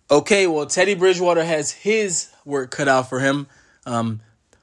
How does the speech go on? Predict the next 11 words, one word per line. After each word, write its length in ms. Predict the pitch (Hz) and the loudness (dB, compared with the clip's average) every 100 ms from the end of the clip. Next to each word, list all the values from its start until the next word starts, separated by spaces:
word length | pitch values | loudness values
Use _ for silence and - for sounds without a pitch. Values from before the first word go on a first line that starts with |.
| _ | _
the 100 | 127 | -4
Tampa 240 | 135 151 | 0 2
Bay 80 | 151 | 2
Buccaneers, 560 | 147 143 135 139 135 127 | 0 0 0 0 0 -2
of 200 | 127 113 | -6 -6
course, 280 | 139 131 117 | -2 -2 -2
boast 420 | 117 135 127 - | -4 -2 -2 -4
an 240 | 127 117 127 | -6 -8 -6
interesting 640 | 135 131 - 131 123 113 | -8 -6 -6 -4 -6 -8
run 300 | 117 127 131 | -4 -2 0
defense 680 | 139 131 156 147 143 - | 0 -2 -2 -4 -4 -8